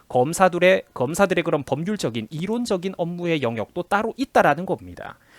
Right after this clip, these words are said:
그리고 검사들도 수사 사건을 많이 다루다 보다 보면은 당연히 초짜 경찰들보다는 관련 사건을 한눈에 들여다보게 되는 시야가 깊고 넓어지게 되겠죠.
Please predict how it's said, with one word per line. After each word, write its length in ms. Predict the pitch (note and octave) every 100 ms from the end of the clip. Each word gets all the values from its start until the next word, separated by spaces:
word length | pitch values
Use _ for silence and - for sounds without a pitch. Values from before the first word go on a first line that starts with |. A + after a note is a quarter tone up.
| - - -
그리고 260 | - -
검사들도 540 | - E3 A#3+ D#4 C#4+ B3
수사 260 | A#3 B3
사건을 340 | B3 A#3+ C#4+ A3+
많이 280 | C3 F3
다루다 320 | A#3 D#3+ D#3+ D#3
보다 300 | D3 D3 C#3
보면은 460 | A#2+ G#2 D3 C3+
당연히 420 | - A#2+ E3+ A3+
초짜 340 | A3 D4+ - C#4
경찰들보다는 920 | G3 F3 F3+ E3+ E3 D3+ C#3 C#3+ C4 - _ -
관련 320 | D3 A#2 G#3
사건을 380 | D#3+ D#3+ F3 C3+
한눈에 380 | - F3 G#3 F3+
들여다보게 520 | A#2+ A#2+ B2+ D#3 E3
되는 200 | C#3 A2+
시야가 480 | - D#3 D#3+ D3 A2
깊고 420 | F#3 - - G#2+
넓어지게 540 | B2+ D3+ A3 G#2+ G#2
되겠죠. 580 | G2 F#2+ G2 - F#2+